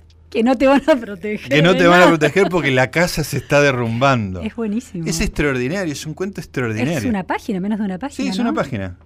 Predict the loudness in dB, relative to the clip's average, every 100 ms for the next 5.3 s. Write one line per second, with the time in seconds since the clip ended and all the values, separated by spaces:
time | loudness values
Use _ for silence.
0 | _ _ _ -14 -6 -6 -4 -4 -4 -8
1 | -6 -8 -6 -4 -4 -4 -6 -8 -8 -6
2 | -2 -2 -2 -2 -2 -2 -2 -2 -2 -4
3 | -4 -6 -6 -6 -6 -10 _ _ _ _
4 | _ _ -12 -12 -12 -12 -10 -10 -12 -14
5 | -16 -18 -20